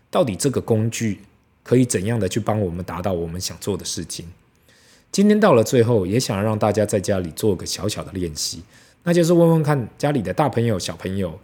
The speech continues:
到底知道钱是从哪里来的吗？为什么需要钱？相信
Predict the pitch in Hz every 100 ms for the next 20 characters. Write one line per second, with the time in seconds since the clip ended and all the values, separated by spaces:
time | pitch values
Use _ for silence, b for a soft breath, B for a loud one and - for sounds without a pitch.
0 | - 151 92 85 113 101 - - 104 139
1 | - 107 107 90 82 87 87 90 90 -
2 | b b b b 220 220 110 98 92 -
3 | 101 92 - 82 78 - _ _ - 170
4 | 185 208 165